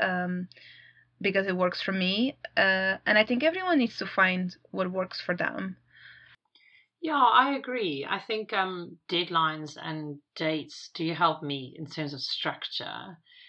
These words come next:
Speaker 2: Um, but similarly, I also am trying to be quite kind to myself. So if things don't fall on the schedule or on that date,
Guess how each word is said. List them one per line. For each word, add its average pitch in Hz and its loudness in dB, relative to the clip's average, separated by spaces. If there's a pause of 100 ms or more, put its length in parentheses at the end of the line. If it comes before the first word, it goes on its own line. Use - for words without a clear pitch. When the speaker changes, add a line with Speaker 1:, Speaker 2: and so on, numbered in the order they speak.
(280)
Speaker 2:
Um, 143 0
but 143 -6 (340)
similarly, 165 -2
I 147 -6
also 147 -6
am 139 -8
trying 151 -6
to - -16
be 147 -10
quite 135 -8 (100)
kind 156 -4
to 147 -8
myself. 135 -8
So 127 -10
if 131 -12
things 139 -14 (220)
don't 131 -8 (140)
fall 139 -8
on 135 -10
the 123 -12
schedule 135 -6
or 135 -6
on 143 -4
that 131 -10
date, 135 -6